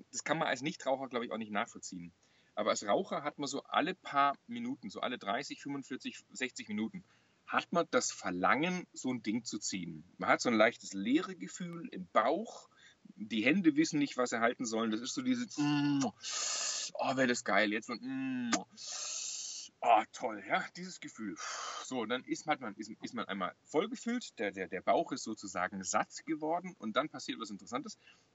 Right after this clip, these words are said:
Dann flaut dieser Nikotinspiegel wieder ab und dann kommt wieder so eine innere Stimme, die sagt, „Komm, rauch eine, rauch eine, rauch eine, rauch eine.“ Ah, und dann hält diese innere Stimme wieder die Klappe, ja, ebenso lange, bis die wieder anfängt.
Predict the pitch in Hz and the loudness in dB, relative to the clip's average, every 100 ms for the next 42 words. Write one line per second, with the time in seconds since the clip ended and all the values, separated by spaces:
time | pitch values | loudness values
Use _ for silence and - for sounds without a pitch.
0 | _ 107 107 - 113 170 147 127 120 113 | _ 0 0 4 6 6 0 -2 -2 -4
1 | 104 147 170 - 139 131 98 92 - - | -8 -8 -8 -4 -2 -2 -2 -2 -2 0
2 | - - _ _ _ _ _ - - - | -2 -6 _ _ _ _ _ -18 -14 -2
3 | 101 117 123 - 147 135 143 131 127 - | 4 4 4 4 2 2 0 0 -2 -2
4 | 120 104 104 151 156 127 117 120 - 104 | -2 -2 0 0 2 2 2 0 0 -4
5 | 107 98 - - 87 87 90 _ - 87 | -4 -4 -4 -8 -10 -12 -20 _ 0 2
6 | 92 - 78 82 82 73 - - 123 113 | 2 0 -4 -2 -4 -6 2 6 8 6
7 | 85 87 90 95 95 _ 110 147 160 - | 2 0 0 -4 -6 _ 6 6 6 2
8 | 117 104 - - - - - - - - | -4 -6 -10 -12 -12 -12 -10 -10 -10 -8
9 | - - - - _ - 110 101 - - | -8 -8 -10 -14 _ -12 -10 -8 -8 -8
10 | 104 117 147 139 175 180 151 143 156 139 | -4 -2 -2 -2 -2 -4 -4 -4 -2 -4
11 | 135 147 156 131 120 101 - 101 147 226 | -6 -6 -4 -6 -6 -8 -4 -2 -2 -6
12 | - - 135 226 - - 139 151 139 135 | -8 -8 -8 -8 -12 -2 -2 -2 -2 -2
13 | 139 123 131 123 117 120 104 98 - - | -2 -6 -10 -10 -8 -4 -4 -4 -8 -14